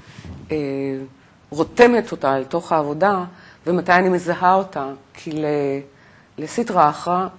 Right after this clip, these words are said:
אומרים לנו שזה השתי עשרה, היא חושבת שזה יותר משתים עשרה, אבל זה בעצם אחת עשרה. זאת אומרת, הס-, מה שנותר שם זה תמיד הסרח עודף. מתי אני יודעת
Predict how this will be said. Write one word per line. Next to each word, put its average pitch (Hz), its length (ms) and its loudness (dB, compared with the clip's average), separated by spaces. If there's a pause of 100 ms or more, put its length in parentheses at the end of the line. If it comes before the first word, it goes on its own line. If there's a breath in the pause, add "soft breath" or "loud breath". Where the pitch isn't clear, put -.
(440 loud breath)
אומרים 165 260 -4
לנו 165 260 -2
שזה 160 340 -4
השתי - 320 -2
עשרה, 147 420 -2 (120)
היא 220 120 -2
חושבת 170 500 -2
שזה 147 240 -6
יותר 208 440 0
משתים 131 460 -4
עשרה, 131 320 -10 (240)
אבל 151 140 -6
זה 156 80 -4
בעצם 160 300 -4
אחת 156 300 -4
עשרה. 131 280 -12 (480 loud breath)
זאת - 100 -16
אומרת, 151 260 -6
הס-, - 240 -16 (280 loud breath)
מה 180 60 -8
שנותר 180 420 0
שם 185 200 -4
זה 143 240 -10
תמיד 165 260 -4
הסרח 156 640 -4
עודף. 131 500 -8 (420 soft breath)
מתי 147 200 0 (120)
אני 214 140 2
יודעת 156 640 0